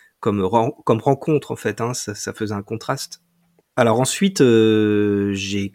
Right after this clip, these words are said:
continué à travailler, euh, sur la thématique des migrants, euh, mais sur une autre, dans une autre dimension. J'étais dans une O N G basée à Paris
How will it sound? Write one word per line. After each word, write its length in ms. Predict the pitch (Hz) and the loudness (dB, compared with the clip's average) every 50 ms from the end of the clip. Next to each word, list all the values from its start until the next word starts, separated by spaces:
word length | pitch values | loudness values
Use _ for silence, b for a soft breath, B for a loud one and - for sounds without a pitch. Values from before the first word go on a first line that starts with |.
| _ - | _ -8
continué 680 | - 262 247 240 - - - 196 180 185 185 180 170 | -4 -4 -2 -2 -2 -4 -2 -2 0 2 2 2 2
à 80 | 135 | 0
travailler, 640 | - - - 135 123 131 131 123 127 131 135 131 131 | 0 0 -2 0 2 2 0 2 2 2 4 4 4
euh, 160 | 117 98 95 | 4 2 0
sur 220 | 95 - - - 95 | -2 -6 -6 -6 -6
la 100 | 98 101 | -6 -6
thématique 640 | - - 175 165 156 151 139 - - 147 123 110 | -4 -4 -2 -2 -2 -2 -4 -4 -6 -8 -6 -4
des 100 | 104 101 | -2 -2
migrants, 580 | 101 110 127 135 139 110 104 113 170 240 - _ B B B B B B B B B B | -2 -2 -2 -2 -2 -2 0 -2 -2 -4 -6 _ B B B B B B B B B B
euh, 400 | 110 110 107 104 101 104 101 101 104 | -6 -6 -6 -6 -6 -6 -6 -4 -4
mais 140 | 104 107 | -4 -4
sur 260 | 98 - - 113 104 104 | -6 -6 -4 -2 0 0
une 180 | 107 117 135 | 0 2 2
autre, 360 | 160 175 170 - - - 113 | 2 2 2 0 -4 -4 -2
dans 100 | 101 110 | -2 -2
une 220 | 98 - 113 120 160 | -2 -2 -2 0 0
autre 100 | 170 151 | -2 0
dimension. 580 | 151 135 127 117 107 - - - - 180 196 | -2 -2 -2 -2 -4 -4 -4 -4 -2 -2 -2
J'étais 380 | 175 135 104 98 - - 117 123 | -2 -2 -4 -6 -4 -2 -2 -2
dans 160 | 120 113 98 | -2 -2 -2
une 220 | 95 101 101 107 120 | -4 -2 -2 0 2
O 60 | 131 | 2
N 120 | 127 120 | 2 0
G 180 | 120 127 127 131 | 0 2 0 2
basée 280 | 131 110 101 104 110 | 2 0 -2 0 0
à 80 | 98 98 | -2 -2
Paris 400 | - - 123 107 101 113 - | -2 -2 -2 -2 -2 -4 -6